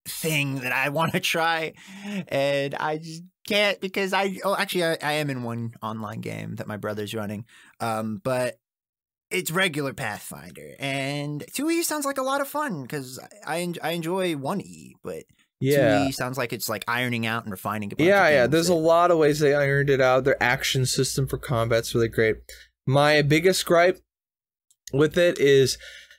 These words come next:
Speaker 2: they stay, they stuck with the old three point five and Pathfinder system of prepared casting, where
Speaker 1: Ah.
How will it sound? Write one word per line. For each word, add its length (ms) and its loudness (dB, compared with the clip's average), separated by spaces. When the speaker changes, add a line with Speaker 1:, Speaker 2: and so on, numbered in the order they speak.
Speaker 2:
they 500 6
stay, 480 4
they 180 6
stuck 480 4
with 280 2
the 200 6
old 640 6
three 200 4
point 340 2
five 500 4
and 160 2
Pathfinder 800 2
system 520 0
of 200 2
prepared 580 0
casting, 640 -2
where 360 6
Speaker 1:
Ah. 280 -2